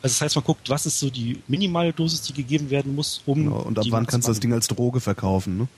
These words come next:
Speaker 1: Äh, ja, genau.
Speaker 2: <laughs>
Speaker 1: Und dann in der dritten wird's dann eben an kranken Patienten getestet.
Speaker 2: Ja.
Speaker 1: Also wenn man weiß, das wirkt jetzt gegen diese Krankheit, da geht's in der dritten dann in die Testung rein an Patienten, die den Wirkstoff brauchen könnten.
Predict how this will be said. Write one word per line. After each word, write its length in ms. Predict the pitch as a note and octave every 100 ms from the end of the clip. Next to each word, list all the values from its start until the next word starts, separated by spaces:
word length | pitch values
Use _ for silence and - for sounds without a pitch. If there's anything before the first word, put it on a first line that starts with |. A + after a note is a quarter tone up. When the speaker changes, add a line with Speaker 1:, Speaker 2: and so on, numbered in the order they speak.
| - - - - - A#2+
Speaker 1:
Äh, 120 | A#2
ja, 160 | G#2 F#2+ -
genau. 300 | A2 G2+ A2+ - G#2 - -
Speaker 2:
<laughs> 440 | - - - -
Speaker 1:
Und 180 | C#3+ C#3+
dann 140 | C#3 C#3+
in 100 | C3
der 120 | B2
dritten 400 | A#2 D#3+ - C3
wird's 180 | C#3 -
dann 160 | B2+
eben 240 | A#2+ B2 B2+
an 320 | A2 A#2 A2+ -
kranken 460 | - G#2+ A2+ G#2+ G#2
Patienten 640 | G2+ - G2+ G2+ G2 G2 -
getestet. 540 | - G2 - - - - - - - - - - - _ _ _ - -
Speaker 2:
Ja. 120 | C3 -
Speaker 1:
Also 180 | B2 A2
wenn 120 | C#3+
man 140 | D3
weiß, 180 | C3+ D#3
das 220 | - -
wirkt 180 | C#3+ -
jetzt 160 | D#3 -
gegen 160 | D3
diese 160 | B2+ A2+
Krankheit, 420 | - D#3 F#3 E3+ -
da 80 | -
geht's 240 | A#2+ D3 B2+
in 40 |
der 100 | A2+
dritten 320 | A#2 C#3+ B2
dann 260 | B2 C3 B2 -
in 160 | C#3
die 100 | B2+
Testung 400 | - B2+ - A#2+
rein 320 | G#2+ A2 A#2 - - - - - - G#2
an 220 | A2 G#2+ -
Patienten, 300 | A2+ - G#2+
die 80 | G#2
den 120 | G2 G2+
Wirkstoff 320 | G2 G2+ -
brauchen 240 | F#2+ G2
könnten. 260 | G2 F#2+